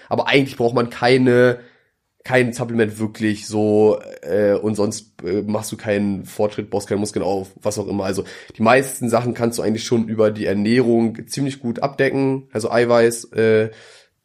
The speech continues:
ist ja meistens so das, was so das Standard-Supplement, ne, also dass du einfach einen Proteinshake irgendwie, äh, dir trink-, äh, trinkst und so. Das kannst du natürlich auch über die Ernährung ganz entspannt abdecken, aber,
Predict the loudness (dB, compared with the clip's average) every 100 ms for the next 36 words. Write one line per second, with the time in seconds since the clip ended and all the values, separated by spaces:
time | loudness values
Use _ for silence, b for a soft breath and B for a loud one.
0 | _ -18 -12 -4 0 2 2 0 0 0
1 | 0 -2 -4 -2 -4 -4 -8 -8 -6 -2
2 | 2 4 2 -2 -18 -10 -6 -2 2 2
3 | 4 2 2 0 -2 -4 -4 -10 -6 -6
4 | -8 -6 -6 -4 -6 -4 -4 -4 -2 -2
5 | -4 -4 -6 -4 -6 -4 -4 -2 0 0
6 | B B B -6 -6 -6 -8 -12 -4 0
7 | 0 2 2 4 2 0 -4 -4 -8 -8
8 | -2 -2 -2 -2 -2 0 0 2 0